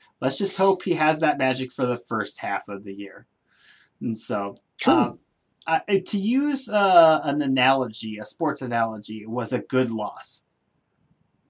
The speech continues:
Speaker 1: Well, it was a good loss in the fact that, um, uh, he, he would have wanted to go to the L A Chargers, but he still got to be the fifth overall.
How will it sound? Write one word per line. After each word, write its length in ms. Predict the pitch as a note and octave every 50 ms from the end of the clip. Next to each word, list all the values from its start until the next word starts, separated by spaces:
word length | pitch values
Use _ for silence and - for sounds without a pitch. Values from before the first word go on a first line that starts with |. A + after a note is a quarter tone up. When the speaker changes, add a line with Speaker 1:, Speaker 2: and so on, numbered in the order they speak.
| _ _ _ _ _ -
Speaker 1:
Well, 420 | D3+ D3+ D#3 D#3+ E3 D#3+ D#3+ - - -
it 100 | F3+ F#3
was 160 | F#3 F3+ F3
a 60 | F#3 -
good 180 | - A3 A#3+
loss 320 | A#3 A3+ G#3 G3+ G3 - G3
in 80 | G3
the 100 | F3 E3+
fact 380 | - - E3+ E3 D#3+ D#3 - -
that, 400 | E3 D#3+ D3 C#3+ C#3+ C#3+ - - - _ -
um, 560 | E3+ D#3+ D3+ C#3+ C#3 C3 B2+ B2 A#2+ B2 B2 - _ _ _ _ _ _ _ _ _ - - _ - - - _ _ _ -
uh, 760 | D3+ C#3+ C3+ C3 B2+ B2 A#2+ A#2+ A#2+ A#2+ A#2+ A#2+ A#2+ A#2 A#2 A#2 - _ _ - D3
he, 120 | C3+ E3+ F3+
he 200 | - - G#3 G#3+
would 240 | F3+ F#3 A3 G#3
have 140 | G3 F3+ D#3
wanted 540 | D#3 F3 F#3+ G#3+ A3 A#3+ A#3+ B3+ C4 A#3 -
to 100 | - B3
go 340 | G3+ - G#3 G3+ G3+ G#3 G3+
to 300 | G#3 - F#3 E3 D#3 D3
the 180 | C#3+ C#3+ - -
L 220 | D#3 E3 F3 F3 E3+
A 180 | E3+ F3 E3
Chargers, 840 | E3+ - - F3+ D3+ B2 C3+ C3+ C3 C3 C3+ B2+ B2+ B2+ C3+ C3 - - _
but 480 | - D#3 E3+ E3+ E3+ D#3 D#3+ D#3 D3+ -
he 160 | C3 D3+ D3+
still 320 | D3 D3 - - C3+ C3 C3
got 240 | B2 A#2+ A2+ A#2
to 80 | - G#2+
be 140 | G2+ A#2 A2+
the 120 | A2 A2
fifth 320 | - - A2+ G#2+ G2+ - G#2+
overall. 560 | A2 G#2 G2+ G#2 G#2+ G#2 G#2 G#2+ G#2+ -